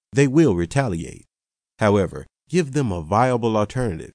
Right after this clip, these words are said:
and they can still enjoy their lives without feeling that everything they eat is adding on extra weight. The trick is contained within the pages of this book.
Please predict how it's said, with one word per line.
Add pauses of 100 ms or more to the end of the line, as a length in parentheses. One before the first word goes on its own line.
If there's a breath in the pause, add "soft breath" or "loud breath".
and
they
can
still
enjoy
their
lives
without
feeling
that
everything
they
eat (320)
is
adding
on
extra
weight. (420)
The
trick
is
contained
within
the
pages
of
this
book.